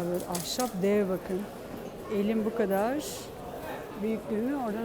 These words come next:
açabilirsiniz yani. Bayağı devasa. Şu şeye benziyor. Kıyma öğütücüye. Şuradan k-, yo, değil herhalde.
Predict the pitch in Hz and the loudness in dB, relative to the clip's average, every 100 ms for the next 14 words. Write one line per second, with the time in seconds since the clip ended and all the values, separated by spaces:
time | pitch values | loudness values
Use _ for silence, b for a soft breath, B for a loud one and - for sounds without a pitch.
0 | 214 - 226 208 202 208 180 185 180 185 | 0 0 0 0 -2 -2 -2 0 0 2
1 | 190 190 190 196 180 196 214 - 214 180 | 2 0 0 0 0 0 -4 -6 -6 -6
2 | - - 220 - 254 269 262 226 214 196 | -6 -4 -2 4 6 8 6 6 6 4
3 | 180 202 208 - B B B B - - | 4 2 2 -4 B B B B -6 2
4 | 233 240 254 262 - - 208 214 - 190 | 4 6 4 2 -4 0 2 2 0 2
5 | 220 226 214 - - - - - - - | 8 8 8 0 -10 -10 -12 -10 -10 -10
6 | - - - - - - - - - - | -10 -12 -10 -10 -8 -8 -6 -4 -4 -2
7 | 226 220 233 226 - - - - - - | 4 6 6 4 -6 -8 -10 -10 -10 -6
8 | - 208 208 208 214 214 202 202 170 160 | 2 6 8 6 4 2 2 2 2 0